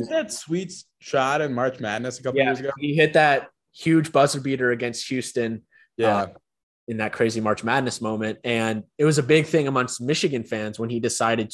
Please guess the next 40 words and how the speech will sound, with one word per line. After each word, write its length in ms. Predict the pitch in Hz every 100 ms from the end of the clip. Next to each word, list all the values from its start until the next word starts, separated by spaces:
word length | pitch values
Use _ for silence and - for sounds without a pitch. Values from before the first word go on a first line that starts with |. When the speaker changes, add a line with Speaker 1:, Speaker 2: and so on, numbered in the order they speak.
| -
Speaker 2:
to 260 | 113 107 - _ _
declare 320 | - - 123 117
for 120 | 110
the 80 | 101
draft 520 | 113 117 113 - - _ - - _
after 320 | 117 120 117
his 400 | 117 110 101 -
second 300 | - 127 117
year 160 | 110 107
of 100 | -
college. 640 | - 120 113 101 104 - _ _ _ _
There 160 | 131 143
was 140 | 143
some 160 | 147 120
frustration 880 | - 107 - 110 120 170 170 185 _ _ _ _ _ _ _ _ _ _
amongst 320 | 143 151 147
Michigan 380 | 151 - 170 170
fans 320 | 175 175 180
because 340 | 170 147 143 117
we 80 | 175
thought 240 | 160 117
he 80 | 123
should 160 | 117
have 60 | 98
stayed 260 | - 110 -
for 100 | 101
another 240 | 101 95
season. 480 | - 117 127 131 - - - - _ 143
In 80 |
his 140 | 151 160
sophomore 400 | 156 139 147 139
year, 240 | 120 117
he, 380 | 110 127 113 -
he 140 | 113 127
had 100 | 110
a 40 |
really 260 | 101 135 143
bad 200 | 135 131
shooting 320 | 127 120 113
season. 520 | - 117 113 113